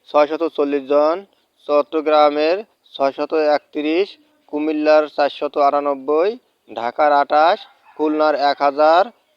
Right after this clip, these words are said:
নয়শত ছাব্বিশ, ময়মনসিংহের এক হাজার দুইশত তেরো, রাজশাহীর এক হাজার চারশত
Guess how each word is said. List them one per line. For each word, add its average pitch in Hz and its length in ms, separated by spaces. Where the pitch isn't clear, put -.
নয়শত 139 400
ছাব্বিশ, 143 640
ময়মনসিংহের 147 720
এক 139 80
হাজার 147 360
দুইশত 143 400
তেরো, 147 380
রাজশাহীর 151 520
এক 131 120
হাজার 143 360
চারশত 147 340